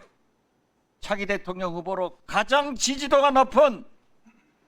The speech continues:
민주당의 이재명 후보를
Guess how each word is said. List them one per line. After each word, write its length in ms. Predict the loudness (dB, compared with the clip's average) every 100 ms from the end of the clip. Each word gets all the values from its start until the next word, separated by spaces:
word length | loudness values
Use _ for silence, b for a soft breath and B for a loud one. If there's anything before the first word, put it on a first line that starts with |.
| _ _ _ _
민주당의 720 | -6 -4 2 2 2 -2 -2
이재명 400 | -2 -2 0 -2
후보를 720 | -2 -4 0 2 4 2 -4